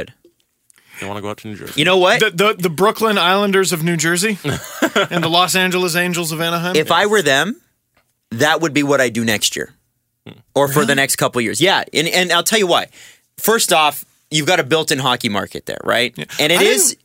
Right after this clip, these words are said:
Speaker 1: it
Speaker 3: I'm
Speaker 1: is super. I mean, the Devils don't pull the greatest attendance when they're not winning, but they're most, mostly winning, and
Speaker 3: They're all right.
Speaker 1: and they've been a surprise this year.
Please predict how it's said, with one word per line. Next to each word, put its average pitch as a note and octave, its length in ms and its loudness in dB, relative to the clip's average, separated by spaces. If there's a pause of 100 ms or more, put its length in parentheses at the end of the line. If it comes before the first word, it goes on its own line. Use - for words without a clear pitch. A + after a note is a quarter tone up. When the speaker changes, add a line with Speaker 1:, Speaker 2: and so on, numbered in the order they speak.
Speaker 1:
it E3 100 2
Speaker 3:
I'm G3+ 100 4
Speaker 1:
is A3+ 80 0
super. F#3+ 340 0 (120)
I E3 60 4
mean, D#3 180 -2 (260)
the F#3 80 2
Devils G#3 580 2 (600)
don't E3 460 0
pull C3+ 640 2 (440)
the C3 160 0
greatest C3+ 380 2
attendance B2 580 0
when B2 140 0
they're A2 100 0
not G2+ 220 0
winning, G2 400 -4 (480)
but D#3+ 160 0
they're F3 100 4
most, F#3 320 2 (160)
mostly D#3 360 0
winning, A#2 280 -4 (640)
and D3 580 0 (200)
Speaker 3:
They're G#3 100 -8
all D#3 60 -4
right. - 120 -6
Speaker 1:
and D#3 80 0
they've E3+ 120 0
been F#3 120 0
a F3+ 40 2
surprise A3+ 420 0
this B2+ 220 -2
year. - 180 -8